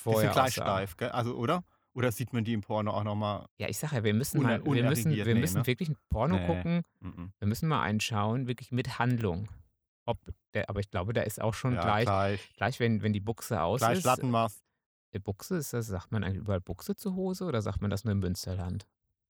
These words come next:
Speaker 2: Egal. Wenn die Hose runter ist, ist alles bereit, oder?
Speaker 1: Ja.
Speaker 2: Ja, glaub ich auch. Also da kann man also da auch gar nicht sagen, Shower oder Grower.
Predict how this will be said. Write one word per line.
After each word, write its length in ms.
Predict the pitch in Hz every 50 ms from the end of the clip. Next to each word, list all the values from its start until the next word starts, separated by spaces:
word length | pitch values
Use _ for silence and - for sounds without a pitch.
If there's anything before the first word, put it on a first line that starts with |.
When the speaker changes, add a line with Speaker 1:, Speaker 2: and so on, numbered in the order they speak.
| _ _
Speaker 2:
Egal. 340 | - 117 - 107 104 107 101 - - - - - - _ _
Wenn 100 | 113 113
die 120 | 117 113
Hose 300 | 120 131 147 156 139 143
runter 360 | 123 120 143 160 160 165 139
ist, 160 | - 131 143 -
ist 300 | - 120 - - - - _ _ _ _ _ _ -
alles 300 | - 117 123 123 117 -
bereit, 440 | - - 107 98 85 78 80 80 -
oder? 300 | 110 101 143 208 262 254 - - - -
Speaker 1:
Ja. 180 | - - 78 - - - - - - - - - _ _ _ _ _ _ _ -
Speaker 2:
Ja, 120 | 92 85 85 - _
glaub 140 | - 78 -
ich 80 | - -
auch. 160 | - - _ _ _ _ _ _ _
Also 200 | - 107 104 113
da 80 | 107 107 -
kann 140 | - 131 131
man 120 | 123 113
also 220 | - 113 113 113 104 - _ _ _ _
da 120 | - 107
auch 180 | 85 104 - -
gar 160 | 104 101 98
nicht 140 | 101 98 -
sagen, 340 | - 101 92 92 95 95 95 - - _ _ _ - _ _
Shower 400 | - - - 110 98 98 92 -
oder 180 | 90 - 85 85
Grower. 480 | - - 87 78 80 80 73 90 104